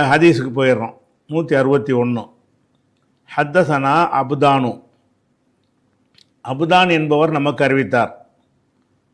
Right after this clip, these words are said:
கால அவர் சொன்னாரு, அஹ்பரனா அப்துல்லாஹி,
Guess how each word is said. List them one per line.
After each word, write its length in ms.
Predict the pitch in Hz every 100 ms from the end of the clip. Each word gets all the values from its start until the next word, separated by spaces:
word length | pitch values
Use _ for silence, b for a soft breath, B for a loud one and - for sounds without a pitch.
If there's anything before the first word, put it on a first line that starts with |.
| _ _ _ 151
கால 180 | 147
அவர் 200 | 135 156
சொன்னாரு, 520 | 165 160 143 139 160 170
அஹ்பரனா 560 | - 160 156 156 156
அப்துல்லாஹி, 680 | 135 156 151 139 123 107